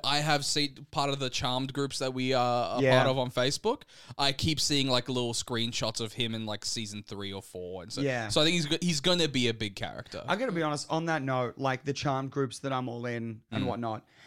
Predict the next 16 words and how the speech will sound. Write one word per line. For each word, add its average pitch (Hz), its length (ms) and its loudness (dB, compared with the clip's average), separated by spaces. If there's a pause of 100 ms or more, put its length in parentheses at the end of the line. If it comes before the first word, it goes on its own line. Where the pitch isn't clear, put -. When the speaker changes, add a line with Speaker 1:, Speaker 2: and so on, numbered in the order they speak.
(140)
Speaker 2:
man, 147 380 -6
I 156 100 0
haven't 185 180 0
seen 151 240 -6
any 135 260 -4
episodes 127 420 -8
with 123 140 -12
Paige 127 640 -8 (260)
yet. 131 380 -2 (100)
Speaker 1:
No. 110 240 0 (120)
Speaker 2:
She - 120 -6
got 170 220 -2
big 131 160 -4
shoes 131 240 -6
to 120 100 -12
fill. 107 320 -8